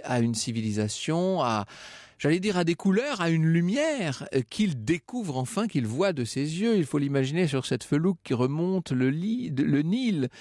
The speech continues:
et qui lui offre comme un rêve éveillé. C'est un bonheur absolu pour lui et en plus, c'est un véritable triomphe. Il est connu. Alors tout à l'heure, Christian Jacques nous disait que sa célébrité n'a pas été sans mal,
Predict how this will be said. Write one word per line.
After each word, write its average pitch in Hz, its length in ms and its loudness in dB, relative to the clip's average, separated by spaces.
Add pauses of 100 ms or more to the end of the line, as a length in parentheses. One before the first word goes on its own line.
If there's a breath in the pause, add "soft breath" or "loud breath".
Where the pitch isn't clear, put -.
(240 loud breath)
et 170 120 2
qui 170 280 -8
lui 123 340 -4
offre - 400 -4
comme 123 280 2
un 98 140 4
rêve 139 460 0 (140)
éveillé. 160 580 0
C'est 220 220 -2
un 175 80 -2
bonheur 151 400 -2
absolu 156 760 0
pour 120 200 -2
lui 269 240 -2
et 202 80 2
en 135 100 0
plus, 294 280 0 (240 loud breath)
c'est - 260 -2
un 170 60 2
véritable 147 460 0
triomphe. 277 440 -2
Il 277 200 2
est 277 160 0
connu. 262 560 2
Alors 131 160 2
tout 143 140 -12
à 160 60 0
l'heure, 170 140 0
Christian 127 360 -6
Jacques 143 200 -2
nous 113 100 -2
disait 143 320 0 (280 loud breath)
que 135 100 0
sa 123 140 2
célébrité 127 600 2
n'a 107 140 -2
pas 104 200 0
été 107 340 0
sans 98 280 -2
mal, 180 340 2